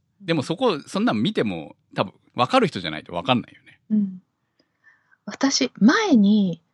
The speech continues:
Speaker 1: 一時期、まあ、今はもう仕様が変わってそういうことなくなったのかもしれないんですけど、不在のため持ち戻りっていうステータスになってて、
Speaker 2: はいはい。
Speaker 1: しばらくずっ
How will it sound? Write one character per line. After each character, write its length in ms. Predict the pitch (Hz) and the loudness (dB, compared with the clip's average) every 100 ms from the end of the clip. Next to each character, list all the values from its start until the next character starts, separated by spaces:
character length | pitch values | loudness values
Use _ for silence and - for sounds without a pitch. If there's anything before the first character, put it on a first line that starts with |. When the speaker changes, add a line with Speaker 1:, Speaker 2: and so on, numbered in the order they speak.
| _ _ _ _ _ _ _ _ - | _ _ _ _ _ _ _ _ -2
Speaker 1:
一 240 | 240 294 | 2 2
時 120 | 294 | 0
期、 380 | - - 214 196 _ - | -4 -2 -2 -2 _ 2
ま 180 | 220 | 2
あ、 60 | 214 | 4
今 220 | 359 480 | 2 4
は 120 | 370 226 | 4 4
も 100 | 226 | 4
う 40 | |
仕 180 | - 294 | 2 0
様 120 | 349 | 0
が 220 | - 330 - - | 0 -2 -2 -4
変 120 | - 285 | 2 4
わ 80 | |
っ 60 | 302 | 4
て 140 | - | 2
そ 140 | 285 320 | 0 0
う 20 | |
い 20 | |
う 20 | |
こ 100 | 302 | -2
と 100 | 320 202 | -2 2
な 140 | 202 | 4
く 80 | 247 | 6
な 120 | 330 | 4
っ 40 | |
た 100 | 349 | 4
の 100 | 226 | 2
か 100 | 196 | 2
も 80 | 185 | 0
し 120 | 185 | 0
れ 80 | 202 | 2
な 120 | 208 | 4
い 40 | 196 | 2
ん 40 | |
で 80 | 180 | 0
す 80 | - | -2
け 100 | 170 | -2
ど、 260 | 175 170 - - - - - _ _ - | 0 0 -4 -14 -14 -16 -20 _ _ 0
不 120 | 277 | 2
在 300 | 427 453 440 | 4 4 4
の 120 | 427 | 4
た 140 | 403 | 4
め 120 | 381 381 | 4 4
持 140 | 339 | 4
ち 140 | - | 4
戻 240 | 339 330 320 | 2 4 2
り 140 | 320 | 2
っ 20 | 294 | 0
て 180 | - | 0
い 80 | 302 294 | 2 2
う 40 | |
ス 120 | 277 | 2
テ 100 | - | 0
ー 40 | 320 | 2
タ 120 | 311 | 2
ス 100 | 285 | 6
に 140 | 277 | 8
な 140 | 269 285 | 8 6
っ 40 | |
て 160 | - 220 | 2 -4
て、 60 | |
Speaker 2:
は 100 | 190 | -2
い 80 | 180 | -2
は 280 | 175 165 - | -2 -8 -20
い。 40 | _ _ _ _ | _ _ _ _
Speaker 1:
し 180 | - 226 | -2 2
ば 100 | 262 | 4
ら 100 | 226 | 2
く 120 | 202 | -2
ず 100 | |
っ 40 | 165 | -4